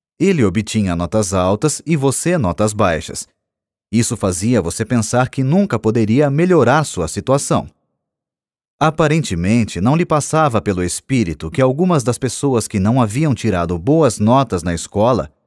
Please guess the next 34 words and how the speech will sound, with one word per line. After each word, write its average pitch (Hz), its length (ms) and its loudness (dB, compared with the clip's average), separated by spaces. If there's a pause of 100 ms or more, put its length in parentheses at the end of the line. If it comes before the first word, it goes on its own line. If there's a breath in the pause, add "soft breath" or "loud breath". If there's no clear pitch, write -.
(140)
eram 107 380 0
justamente 101 720 0
aquelas 143 400 0
que - 120 -6
tinham 160 340 -2
tido 151 320 0
maior 127 400 2
êxito 107 420 0
na 107 140 0
vida. 135 420 -4 (1300)
O 165 80 -2
simples 180 500 -2
fato 123 460 0
de 95 80 0
alguém 147 260 2
tirar 117 340 0
notas 110 360 0
brilhantes 110 640 0
no 95 80 -2
colégio 92 560 0 (340)
não 160 140 2
quer 165 200 0
dizer 113 420 0
que - 100 -4
esteja 101 400 -2
fadado 117 540 0
a 98 40 2
ser 135 220 -2
o 139 60 2
homem 131 360 2
mais 104 280 0
importante 135 680 -2
do 82 100 -8
país, 131 520 -2